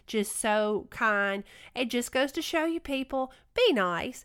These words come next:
People are gonna talk about you if you're ugly and a jerk. So just that little note, Nicholas, you need to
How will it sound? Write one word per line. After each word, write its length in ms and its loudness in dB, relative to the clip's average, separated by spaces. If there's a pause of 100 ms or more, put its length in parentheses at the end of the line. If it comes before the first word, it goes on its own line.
(140)
People 320 0
are 60 4
gonna 160 4
talk 280 6
about 360 0
you 100 -2
if 80 -4
you're 160 0
ugly 380 0
and 100 -2
a 60 -4
jerk. 480 -2 (300)
So 380 0
just 220 -4
that 160 0
little 180 -4
note, 380 0
Nicholas, 440 -4
you 60 -6
need 140 -4
to 80 -8